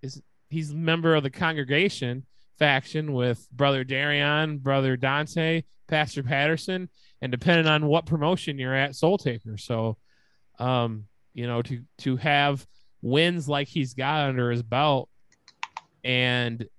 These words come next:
in a faction that, that is, is you see at multiple promotions, and just having his first match this year and already on just this past weekend at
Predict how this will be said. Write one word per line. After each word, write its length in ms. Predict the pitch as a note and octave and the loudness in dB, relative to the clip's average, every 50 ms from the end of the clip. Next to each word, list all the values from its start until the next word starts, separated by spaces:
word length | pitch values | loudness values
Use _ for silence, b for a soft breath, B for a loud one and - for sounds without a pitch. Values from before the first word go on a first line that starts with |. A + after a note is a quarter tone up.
| - - | -12 -6
in 280 | C3 C3 C3+ C#3 C#3+ C#3 | -2 -2 0 0 0 -2
a 220 | B2+ B2 B2 A#2+ A#2 B2 - _ _ _ _ | -2 -4 -4 -6 -10 -18 -20 _ _ _ _
faction 500 | - C#3+ D3 F3 - - - D#3 C#3 C3 | -2 0 0 0 -2 -4 -4 -4 -4 -2
that, 240 | B2 A#2+ A#2 A#2 - | -2 -2 -4 -4 -6
that 320 | A#2+ A#2+ A#2+ A#2 A2+ A2+ A#2+ | -6 -6 -4 -4 -2 -2 -2
is, 240 | A#2+ A2+ G#2 - - - | -2 -2 -4 -6 -8 -8
is 320 | A#2 A2+ A2 G#2 - - - _ | -6 -6 -6 -8 -10 -18 -20 _
you 180 | - A#2+ A#2+ B2+ | -8 -6 -6 -6
see 380 | - - - D3 C3+ C3+ C3+ | -6 -6 -4 -2 0 2 2
at 160 | B2+ B2 - | 0 -2 -4
multiple 400 | C3 C3+ C3 C3 C#3+ - - C3+ | -2 -2 0 0 -2 -2 -6 -6
promotions, 800 | B2+ - C#3+ B2 A#2+ C#3 E3+ F3 - C3+ A#2 A#2 A#2 A2+ - - _ _ _ - - - - - _ _ _ _ - | -6 -4 -2 0 2 2 2 2 0 -2 -4 -4 -6 -10 -14 -20 _ _ _ -20 -20 -20 -20 -20 _ _ _ _ -4
and 500 | A#2+ B2+ C3 C3 C3 B2+ B2 B2 A#2+ A#2+ - - | -2 0 2 2 2 2 0 -2 -6 -10 -14 -10
just 360 | A#2+ C3 C#3 D3+ D#3+ - - | -2 2 2 2 2 0 -2
having 280 | D#3+ D#3+ D3+ D3 C#3+ C3+ | 0 2 2 2 2 0
his 140 | B2+ A#2+ | -2 -4
first 320 | - - D3+ D3 D3+ - - | -4 -2 0 0 0 -2 -4
match 320 | D3 C#3+ C#3+ D#3+ C3+ - | -4 -2 -2 -2 -2 0
this 220 | - C#3 B2 - - | 0 -2 0 0 0
year 100 | D#3+ D#3 | -2 -2
and 100 | C#3 - - | -2 -2 -2
already 360 | - B2 C#3+ D#3 D#3+ D#3+ D3+ | 2 4 6 6 6 4 4
on 400 | D3 D3 D3+ C#3+ C3+ C3 C3 B2+ - _ - _ _ _ _ _ _ _ | 4 4 2 2 0 -4 -6 -8 -12 _ -20 _ _ _ _ _ _ _
just 300 | - - D#3+ E3 - - | 0 2 2 2 2 0
this 200 | - D#3+ D3+ - - _ _ _ _ _ _ _ | -4 -4 -4 -4 -10 _ _ _ _ _ _ _
past 360 | - E3+ D#3 D#3 D#3 - - _ _ _ _ | 2 4 4 4 4 2 -4 _ _ _ _
weekend 560 | C#3 C#3+ E3+ G3 - C#3 C3+ C3+ C3+ C3 C3+ - _ _ - - | 0 0 0 2 0 -2 -2 -4 -4 -8 -10 -12 _ _ -8 -4
at 260 | C3 C3 B2+ B2+ | -2 0 0 -2